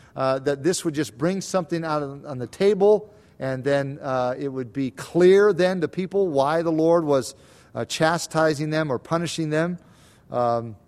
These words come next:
interestingly, now I know what some of you are thinking, though this was not the question. Now hold it. The Lord, he moved David against them. Well, the parallel passage here, First Chron-, uh, First Corinthians twenty-one one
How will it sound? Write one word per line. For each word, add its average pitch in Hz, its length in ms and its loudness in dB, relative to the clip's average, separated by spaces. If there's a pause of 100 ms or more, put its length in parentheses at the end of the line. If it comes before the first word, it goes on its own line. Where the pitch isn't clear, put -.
(280)
interestingly, 165 720 4
now 147 180 2
I 143 100 2
know 156 160 2
what 156 160 2
some 170 180 -4
of 156 40 -2
you 147 60 0
are 127 40 -4
thinking, 131 280 -8
though 135 140 2
this 139 200 -4
was 123 140 -6
not 143 220 -2
the 120 60 -14
question. 165 360 -4
Now 117 120 -6
hold 156 260 -2
it. 107 100 -10 (400)
The 120 100 -4
Lord, 175 680 4 (640)
he 185 340 0
moved 170 380 0
David 165 280 2
against 147 400 -4
them. 202 260 0 (260)
Well, 135 80 -2
the 135 100 0
parallel 247 460 6
passage 127 480 -4
here, 139 240 0
First 165 300 -4
Chron-, 156 340 -4
uh, 147 100 -2
First - 260 -4
Corinthians 143 300 -8
twenty-one 131 400 -8
one 190 300 -2